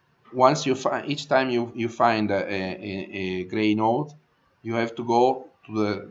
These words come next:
do a search in the second tree. And if you assume that the gray nodes that you find are, uh, W, then it means that, uh, the complexity in all is, uh, uh, O by W squared.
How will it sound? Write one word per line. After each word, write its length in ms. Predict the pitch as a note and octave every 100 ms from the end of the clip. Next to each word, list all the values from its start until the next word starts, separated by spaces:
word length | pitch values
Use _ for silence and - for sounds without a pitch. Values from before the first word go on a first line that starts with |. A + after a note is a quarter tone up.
| - G#2
do 140 | A2
a 60 | G#2+
search 420 | - A#2 A#2+ G#2+
in 80 | G2+
the 100 | F#2+
second 440 | - F#2+ F#2+ F#2+
tree. 240 | F2+ E2+ - _ _ _ -
And 300 | G#2 G#2 G2+
if 220 | B2+ C3
you 120 | C3
assume 340 | C3 - D#3 C#3
that 220 | A#2 G#2+
the 80 | A2
gray 260 | A#2 B2
nodes 300 | C3 C3 C3
that 220 | A#2 G#2+
you 100 | A2+
find 440 | A2 A#2 A2 G2 F#2+
are, 340 | G2+ F#2+ F#2 -
uh, 280 | F#2 F2+ E2+ F2+
W, 480 | G2 F#2 G#2+ C3 - _ _ _ _ _ _ B2
then 180 | A#2
it 180 | C3+ C3+
means 280 | B2+ C#3 C#3
that, 300 | A2+ A2 -
uh, 220 | G#2+ G2+ - - -
the 120 | G#2
complexity 920 | A#2 A#2 A#2+ A#2+ - B2 C3 C#3 C#3 - _
in 180 | A2+ G#2
all 260 | G#2+ A#2+ A#2+
is, 300 | G#2+ G#2 G#2
uh, 160 | A2 - - _ _ A2
uh, 180 | G2+ - -
O 400 | B2 B2+ C3 C3 _ _ _
by 280 | G#2+ G2+ G2
W 560 | G#2 G#2 G#2 G#2+ G#2 F#2+
squared. 420 | - F2+ E2